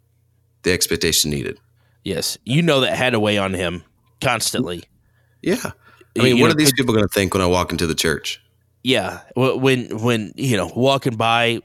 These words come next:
Speaker 2: spreading the love of God and walking by somebody you threw in prison. And, it, you know, I like it. y-, You know it happened.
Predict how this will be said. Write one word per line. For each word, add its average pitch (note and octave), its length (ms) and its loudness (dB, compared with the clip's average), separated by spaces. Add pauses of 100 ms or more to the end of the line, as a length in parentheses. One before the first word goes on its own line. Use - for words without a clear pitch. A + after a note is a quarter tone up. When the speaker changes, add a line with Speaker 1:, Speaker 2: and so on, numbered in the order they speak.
(400)
Speaker 2:
spreading C#3 440 0
the A#2 60 0
love A#2+ 240 0
of G2 180 -6
God A2 360 2
and F#2+ 140 -6
walking G#2+ 260 -2
by G#2 140 0
somebody G#2+ 380 0
you G2 100 -4
threw A2 260 -2
in G2 60 -4
prison. G#2 500 -2 (580)
And, F#2 440 -2
it, A#2 240 0
you B2+ 160 2
know, A#2+ 140 4
I A2+ 160 2
like B2 260 0
it. C#3 180 0 (720)
y-, F#2+ 320 -18
You D3+ 180 2
know G#3 200 6
it A2 80 0
happened. A#2 580 -2